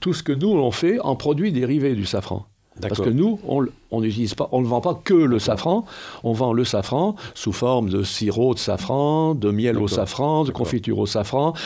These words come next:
Speaker 1: vinaigre au safran, euh, moutarde au safran et même bière au safran.
Speaker 2: Alors, donnez-nous envie d'aller à cette fête. Donc, je vous rappelle, elle est, euh, de dimanche de onze heures à dix-sept heures.
Speaker 1: Oui.
Speaker 2: C'est sur le chemin des Canaux entre Marguerite et Rodilhan.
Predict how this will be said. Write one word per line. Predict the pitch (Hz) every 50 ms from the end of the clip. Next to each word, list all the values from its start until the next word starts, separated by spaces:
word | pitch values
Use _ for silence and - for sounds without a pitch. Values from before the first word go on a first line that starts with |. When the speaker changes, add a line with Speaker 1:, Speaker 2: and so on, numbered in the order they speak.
| 185 139 - -
Speaker 1:
vinaigre | 98 139 143 143 151 147 120 120
au | 131 123
safran, | - - 117 110 - - - 120 135 151 156 165 170 175 180 190 - -
euh, | 120 123
moutarde | 123 143 160 160 160 147 139 120 117
au | 120
safran | - 131 117 - - 147 165 202 - -
et | 151 143
même | 139 156 190 185 131
bière | 98 131 170 185 180
au | 165
safran. | 156 156 139 - - 120 - 95
Speaker 2:
Alors, | 101 95 92 87 87
donnez-nous | 104 113 117 117 120 127 123 120
envie | 117 107 107 123 110
d'aller | 104 107 101 104
à | 98 87
cette | - - 113 107 -
fête. | - 170 170 175 143
Donc, | 110 107 95
je | 82 95
vous | 104
rappelle, | 107 113 110 - 131 120 120 113
elle | 101 92 92
est, | 92 92 87 90 - - - - - _ _ - 107
euh, | 95 90 87 85
de | 85 87 92 90 90 87 85 85 82 80
dimanche | 78 98 107 110 117 120 117 101 82
de | 82 90
onze | 95 107 113 113 98 113
heures | 113 110 98
à | 95
dix-sept | 85 85 90 85 - 104 101 - 147
heures. | 147 160 180 185 - - - -
Speaker 1:
Oui. | 85 101 156 226 226
Speaker 2:
C'est | - - 104 98 98 90
sur | - - - 104 95
le | 95 98
chemin | 92 - - 113 107 110 107 107
des | 95 95 92 -
Canaux | - 110 104 107 110 113 113 110 104
entre | 92 87 80 - - 90
Marguerite | 87 92 98 87 90 90 98 95 90 104 101 104 -
et | 90
Rodilhan. | 80 82 87 80 82 92 107 127 151 180 196